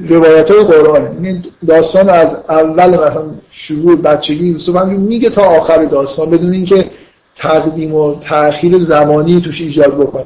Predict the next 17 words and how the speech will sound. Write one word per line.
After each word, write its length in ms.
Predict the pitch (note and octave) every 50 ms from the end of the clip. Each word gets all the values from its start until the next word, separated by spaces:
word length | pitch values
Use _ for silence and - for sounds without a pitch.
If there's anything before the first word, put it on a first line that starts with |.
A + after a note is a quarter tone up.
| - _ _ _ _ _ _ _
وقتی 200 | F#3 G#3 G3+ -
این 180 | A#3+ C4 B3+ A#3
داستان 540 | G#3 G3+ F#3+ F3 - - G#3 G#3+ A3 A3+ G3
به 60 | F#3
این 460 | - - F#3 G3 G3+ G3+ F#3+ F#3 - - - _ _ _ _ _ _ _ _ A3 A3 G#3
روانی 720 | F3+ C#3+ D3 D#3+ E3 E3 D#3+ D#3+ E3 D#3+ E3 E3 F3 G3 F#3+
رو 300 | F3 D#3+ C#3 - - -
با 160 | D#3+ D3+ D3+
یه 140 | - - G#3
همچین 340 | - - - - E3+ D3+ D3
عبارتهایی 580 | D3+ D3 D3 D3 D3 D3 D3 - - E3 E3
در 140 | E3 D3+ D3
مورد 220 | D3 D#3+ F3 F3
توحید 540 | - - E3+ D#3 D3+ C#3+ D#3+ F#3+ F3 D#3+ D#3
مثلاً 360 | C#3+ C#3 - D3 D3 D3 C#3+
قطع 360 | C#3+ D3 D3 D3 C#3+ - - -
می‌کنه 520 | - - D3 C#3+ D3 E3+ F#3+ F#3 D#3+ -